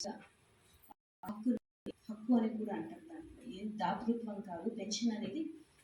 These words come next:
ఒక వ్యక్తికి ఇచ్చే దాతృత్వం కాదు, అది ఆ పెన్షనర్ వాళ్ళు పూర్వ సర్వీస్‌లో ఏవైతే, ఆ, సర్వీ-, ఆ ఉద్యోగం చేసిన రోజు చేసినటువంటి సర్వీసెస్ గుర్తుగా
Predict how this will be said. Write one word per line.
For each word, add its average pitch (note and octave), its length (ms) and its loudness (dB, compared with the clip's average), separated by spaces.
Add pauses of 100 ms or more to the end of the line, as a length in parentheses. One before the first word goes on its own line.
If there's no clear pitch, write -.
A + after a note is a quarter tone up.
(180)
ఒక G3 120 -2
వ్యక్తికి A3 420 0
ఇచ్చే A3 500 0 (400)
దాతృత్వం G#3 600 4
కాదు, F3+ 460 -4 (240)
అది B3+ 340 0
ఆ F#3 40 -2
పెన్షనర్ G#3+ 640 2 (760)
వాళ్ళు G#3+ 880 -2
పూర్వ A#3 240 12
సర్వీస్‌లో G3 640 0
ఏవైతే, G3 540 -6 (500)
ఆ, F#3 40 -4 (560)
సర్వీ-, G3+ 340 -4
ఆ - 540 -6 (180)
ఉద్యోగం A3+ 560 6
చేసిన G3 480 0
రోజు G3 140 0
చేసినటువంటి G3+ 720 -6
సర్వీసెస్ A3 680 4
గుర్తుగా G#3+ 640 -2